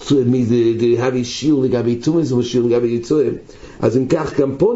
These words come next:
נגיד, הרי לגבי איסור יוצא, חל פה איסור יוצא בכזית, אז גם לגבי שבס, יהיה כבר איסור ביציר, יהיה, יהיה איסור יוצא. אוכי האשתו, אומרת הגמרא, הוסו מדאפקי חוץ לחוי מסע הזורע, איפסה לי ביוצא,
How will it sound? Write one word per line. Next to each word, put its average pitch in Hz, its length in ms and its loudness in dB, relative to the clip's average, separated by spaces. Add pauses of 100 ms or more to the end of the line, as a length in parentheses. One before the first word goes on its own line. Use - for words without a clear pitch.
נגיד, 120 360 -4 (260)
הרי 147 200 2
לגבי 151 420 0
איסור 202 360 -2
יוצא, 180 720 -2
חל 160 340 -4
פה 185 100 -2
איסור 156 280 -4
יוצא 175 280 0
בכזית, 160 560 -2 (300)
אז - 160 0
גם 180 200 2
לגבי 175 260 0
שבס, 190 640 -2 (260)
יהיה 175 220 2
כבר 156 140 0
איסור 165 260 -2
ביציר, 147 500 0 (100)
יהיה, 143 200 2
יהיה 160 180 0
איסור 147 380 0
יוצא. 107 240 -4 (840)
אוכי 185 340 2
האשתו, 135 640 -2
אומרת 104 200 0
הגמרא, 95 300 -2
הוסו 226 340 0
מדאפקי 110 480 -4
חוץ 127 320 -4
לחוי 117 200 0
מסע 113 300 -2
הזורע, 113 380 0 (580)
איפסה 233 280 2
לי 113 140 2
ביוצא, 117 560 0